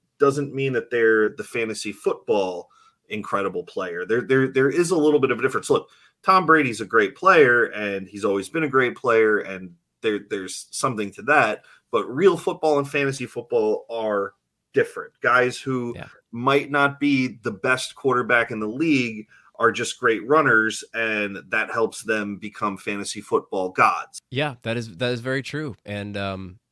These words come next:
Speaker 2: you know, I s-, I see that going both ways. There are a lot of real life, incredible football players who are very valuable to their teams. Um,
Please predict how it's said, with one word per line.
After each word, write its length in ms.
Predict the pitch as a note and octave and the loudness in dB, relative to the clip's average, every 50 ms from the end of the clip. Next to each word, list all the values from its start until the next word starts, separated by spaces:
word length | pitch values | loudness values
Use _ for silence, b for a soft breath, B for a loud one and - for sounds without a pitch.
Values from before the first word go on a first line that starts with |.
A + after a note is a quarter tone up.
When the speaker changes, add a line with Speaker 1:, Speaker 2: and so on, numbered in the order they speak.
| _ _ _ _ _ _ | _ _ _ _ _ _
Speaker 2:
you 100 | C3 C3 | -8 -6
know, 120 | B2 A#2 | -4 -4
I 40 | A#2 | -4
s-, 140 | B2 - - | -6 -6 -8
I 100 | - C3+ | -8 -10
see 160 | B2+ - C#3 B2+ | -10 -10 -10 -8
that 180 | C3+ B2+ A#2+ | -8 -8 -8
going 220 | - B2 A2+ A#2 G#2 | -8 -8 -8 -8 -10
both 260 | G#2+ A2 A2 G#2+ - | -10 -10 -10 -10 -10
ways. 280 | A2 G2+ G2 G2 F#2 - | -8 -8 -8 -8 -8 -8
There 100 | A2 A2+ | -8 -6
are 40 | A2+ | -6
a 60 | A2 | -6
lot 300 | G#2 G#2 G2+ G#2+ G#2+ A2 | -6 -6 -6 -6 -6 -8
of 200 | G#2 F#2+ G2+ G2+ | -10 -12 -14 -14
real 200 | G#2 G#2 G#2+ G#2 | -10 -10 -10 -8
life, 420 | G2+ G2+ G2 G2 G2 F#2+ - - _ _ _ _ _ _ _ _ _ _ - | -8 -6 -6 -6 -8 -10 -14 -20 _ _ _ _ _ _ _ _ _ _ -10
incredible 880 | A#2 A2 - - A2+ A2 A2+ A2+ G2+ G#2 G2+ G2 G2 F#2+ F2+ - - _ _ _ _ _ _ | -10 -10 -8 -6 -6 -4 -4 -4 -6 -6 -8 -8 -8 -8 -10 -12 -16 _ _ _ _ _ _
football 340 | - F3 E3+ - G#2+ G2 F#2 | -6 -6 -4 -4 -6 -8 -6
players 440 | - G#2+ F#2+ F#2 F2+ F#2+ G2+ G2+ | -6 -6 -6 -6 -6 -8 -10 -10
who 80 | - A#2 | -10 -10
are 80 | G#2 G2 | -8 -6
very 240 | G#2 A2 A2+ A2+ | -4 -2 -2 -2
valuable 400 | G#2+ G#2+ A2 A2 G#2 G2+ G#2 G2 | -2 -2 -2 -2 -4 -6 -8 -10
to 60 | F#2+ F#2 | -10 -10
their 120 | F2+ F#2 | -12 -12
teams. 580 | - - B2 A2+ G#2 G2+ F#2+ F2+ - - - - | -10 -10 -8 -8 -8 -10 -10 -12 -12 -14 -12 -10
Um, 340 | G2 F#2+ F#2 F2+ F2 F2 F2 | -10 -8 -8 -8 -10 -14 -16